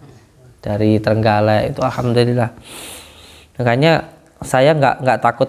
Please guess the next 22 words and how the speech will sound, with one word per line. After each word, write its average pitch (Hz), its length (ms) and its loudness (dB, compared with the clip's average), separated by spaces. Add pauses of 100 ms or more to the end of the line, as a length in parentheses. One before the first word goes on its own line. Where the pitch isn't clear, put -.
(160)
keluwen. 156 800 2 (240)
Kan 151 160 -8
kemarin 185 320 0
dari 160 320 4
lima 165 400 2
sebelas 147 560 2
dari 135 240 2
Mayor 135 560 2
J-, 127 320 -4
Mayor 139 320 2
siapa? 160 320 -2 (800)
Ucok 151 480 4
itu 180 220 4 (100)
ngirimin 170 480 2
beras 139 320 2
itu 165 240 0
dari 127 340 2
tentara 151 600 2
itu. 165 240 -2 (1400)
Bawa 107 160 4
mobil 131 720 2 (560)
sini. 123 400 0